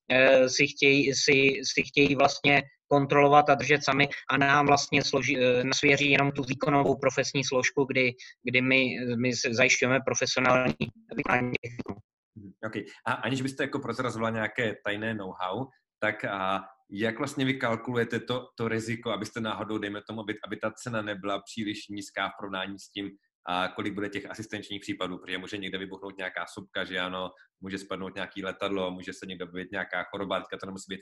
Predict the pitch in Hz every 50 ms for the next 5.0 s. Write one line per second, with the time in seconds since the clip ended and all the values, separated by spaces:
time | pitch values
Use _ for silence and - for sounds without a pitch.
0 | - 110 101 101 98 95 92 92 90 87 90 90 92 95 92 - _ _ _ _
1 | _ - 95 - - 104 95 87 95 95 92 90 90 90 92 - 98 104 104 104
2 | 107 104 104 107 - _ 98 101 98 - 110 110 104 104 101 - 107 104 110 107
3 | 104 101 98 104 104 104 101 101 95 95 98 95 101 101 - - 98 95 98 95
4 | 95 - - - - 101 98 101 101 98 95 - _ _ _ _ _ _ 101 95